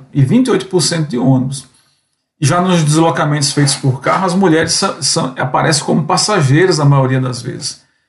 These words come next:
É, apenas treze vírgula sete por cento da, é que a pesquisa, a pesquisa foi realizada, dessas viagens são feitas por elas mesmas no, no volante, né? Enquanto para os homens esse, esse percentual dobra.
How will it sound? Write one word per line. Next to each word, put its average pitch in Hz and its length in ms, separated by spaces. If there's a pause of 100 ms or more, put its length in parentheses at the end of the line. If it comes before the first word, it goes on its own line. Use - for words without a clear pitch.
(360)
É, 131 480
apenas 165 600 (320)
treze 190 520
vírgula 156 380
sete 143 280
por 147 160
cento 131 280
da, - 220
é 127 60
que 143 100
a 135 40
pesquisa, 135 460 (140)
a 127 80
pesquisa 131 320
foi 131 140
realizada, 135 680 (460)
dessas 143 320
viagens 139 300
são 170 200
feitas 160 180
por 185 280
elas 202 260
mesmas 143 640
no, 131 600
no 139 120
volante, 117 520
né? 143 200
Enquanto 143 320
para 160 120
os 139 140
homens 143 320
esse, 151 300
esse 139 140
percentual 139 540
dobra. 120 420